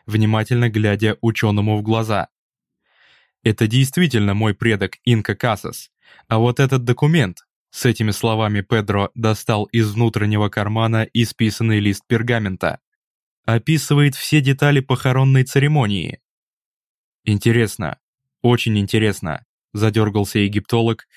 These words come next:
вытянув руку. "Позволите взглянуть?" "Вы читаете на латыни?" поинтересовался Дон Гавангас,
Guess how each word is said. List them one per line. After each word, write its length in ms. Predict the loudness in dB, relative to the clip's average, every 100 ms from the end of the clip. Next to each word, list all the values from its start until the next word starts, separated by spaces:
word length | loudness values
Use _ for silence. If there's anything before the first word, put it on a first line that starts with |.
| _
вытянув 520 | -2 0 2 0 0
руку. 400 | 0 0 -2 -6 -8 _ _ _ _ _ _ -4
"Позволите 560 | -2 0 0 0 0 -2
взглянуть?" 600 | -2 0 0 -2 -6 _ _ _ _ _ _ _ _ -10
"Вы 200 | 0 0
читаете 460 | 0 -2 0 0 0
на 120 | 0
латыни?" 500 | 0 0 0 0 -4 _ _ _ _ _
поинтересовался 840 | 0 2 0 0 -2 -2 -2 -2
Дон 240 | -2 0 0
Гавангас, 640 | 0 0 -2 -2 -4 -6